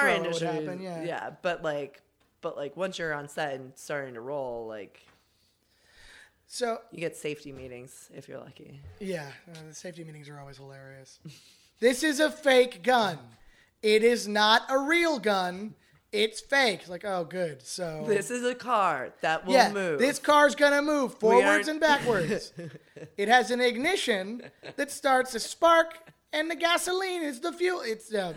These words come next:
Speaker 2: But it's the same thing training, like, at a bar. It's like, "This,
Speaker 1: This is a knife."
Speaker 2: <laughs> this is
Speaker 1: Yeah.
Speaker 2: a knife.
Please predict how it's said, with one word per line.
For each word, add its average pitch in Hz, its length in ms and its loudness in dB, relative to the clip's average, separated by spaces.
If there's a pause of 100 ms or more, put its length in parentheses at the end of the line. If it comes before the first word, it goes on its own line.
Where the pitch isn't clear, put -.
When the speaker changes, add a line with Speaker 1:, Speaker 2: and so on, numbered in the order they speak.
(320)
Speaker 2:
But 285 100 4
it's 359 120 -2
the 359 140 -2
same 349 260 0
thing 349 220 -4
training, 240 640 -6
like, 214 220 -4
at 202 100 0
a 202 80 -2
bar. 185 360 -2
It's - 180 -10
like, 160 580 -2
"This, - 340 -6
Speaker 1:
This 233 200 2
is 311 120 4
a 320 100 10
knife." 349 420 6
Speaker 2:
<laughs> 294 100 4
this 240 180 2
is 240 80 -2
Speaker 1:
Yeah. 196 220 0
Speaker 2:
a - 60 -6
knife. 208 280 -4